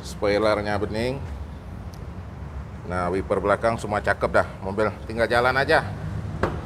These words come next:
Kita cek di bagian dalamnya, luar biasa nih mobil. Mobil bekas rasa baru dah.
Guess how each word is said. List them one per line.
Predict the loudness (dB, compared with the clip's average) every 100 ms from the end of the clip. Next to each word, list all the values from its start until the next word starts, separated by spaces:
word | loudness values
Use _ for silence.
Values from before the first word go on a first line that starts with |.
| -8 -10 -2
Kita | 2
cek | 4 2 0
di | -2 4
bagian | 4 4 4
dalamnya, | 6 6 4 2
luar | 4 4 4
biasa | 0 2 0
nih | 2
mobil. | 2 4 4 2 -6 -12 -12 -12 -14 -14 -14 -14 -12 -10
Mobil | 2 4 4
bekas | 4 2 0 0
rasa | 4 6 6
baru | 6 6 6 4
dah. | 4